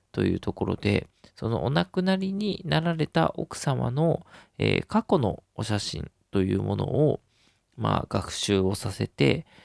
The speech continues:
えー、現実にはない奥様のお写真というのを生成しているっていうような記事なんですね。で、まあ、あの、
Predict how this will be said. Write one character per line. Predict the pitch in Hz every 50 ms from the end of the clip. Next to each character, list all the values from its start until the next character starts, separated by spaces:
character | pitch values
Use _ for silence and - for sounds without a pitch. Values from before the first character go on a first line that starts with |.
| _ _ _ _ _
え | - 90 95 90 85 85 82 - - - 147
ー、 | 139 156 175 185
現 | 190 190
実 | 214 185 - 214 208
に | 214 214
は | 196 151 113 - - - -
な | 123 135 160 180
い | 180 139 - - _ _
奥 | - - 101 - -
様 | - - 101 95 85 90
の | 117 151 170 - - - - _
お | -
写 | 107 - 101 95
真 | - - 92 82
と | - - - 90
い | 92 95
う | 95
の | 98 107 139
を | 160 160 - - _ _ _ _ _
生 | - - - 98 87
成 | 90 - - - 85 90
し | - -
て | - - - - - - - _
い | - -
る | - - - -
っ | - _ _ _ _ _ _ _ _ _
て | - 117
い | 101 98 95
う | 98
よ | 95 90 -
う | -
な | 127 139 - - _ _ _ _ _ _ _ _
記 | - -
事 | - - - - - - _ _ _ _ _ _ _ _ _ _
な | - 92
ん | 76 -
で | -
す | - - -
ね。 | 90 98 123 - _ _ _ _
で、 | - 160
ま | 156 147
あ、 | - - - _
あ | - 120
の、 | 117 113 113 113 110 104 - -